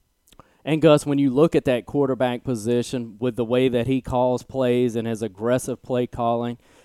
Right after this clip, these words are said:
uh, the way he is a quarterback's type coach there, then you've got the wide receiver and Thomas. The backfield looks to be,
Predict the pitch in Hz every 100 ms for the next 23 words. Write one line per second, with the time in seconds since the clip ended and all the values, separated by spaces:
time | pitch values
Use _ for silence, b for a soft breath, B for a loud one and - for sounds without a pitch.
0 | b 113 113 110 120 120 120 113 113 107
1 | 107 - 143 127 113 120 110 - 123 117
2 | - 127 120 120 - 117 110 110 107 b
3 | b _ 131 127 - 139 - 120 123 127
4 | 123 123 135 127 120 117 - 127 120 120
5 | - 110 123 123 123 - 127 123 117 127
6 | - - 117 120 120